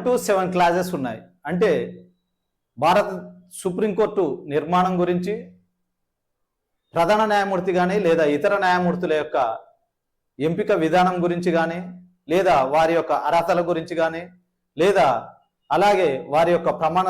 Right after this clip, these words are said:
స్వీకారం గురించి కానీ, అదేవిధంగా ఇంపీచ్‌మెంట్ మోషన్ అంటే వారిని తొలగించే విధానం గురించి కానీ, ఇతర అంశాల గురించి ఆర్టికల్ వన్ ట్వంటీ ఫోర్, భారత రాజ్యాంగంలోని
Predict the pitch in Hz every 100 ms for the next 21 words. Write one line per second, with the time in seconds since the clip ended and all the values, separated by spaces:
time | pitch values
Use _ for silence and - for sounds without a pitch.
0 | 180 175 170 175 170 165 160 151 147 151
1 | 147 143 - _ _ _ _ 143 175 226
2 | 208 196 160 143 190 185 247 180 214 175
3 | 160 143 - 113 117 156 180 190 127 123
4 | _ _ _ 151 180 190 165 180 190 214
5 | 226 226 208 160 175 190 190 175 165 160
6 | 151 143 131 127 143 185 185 240 196 -
7 | - - _ 156 185 226 214 170 156 143
8 | 143 117 120 _ _ _ _ 151 180 -
9 | 165 131 131 _ - 165 202 233 233 202
10 | - 190 180 117 - _ _ _ _ -
11 | 156 190 208 196 156 180 165 151 139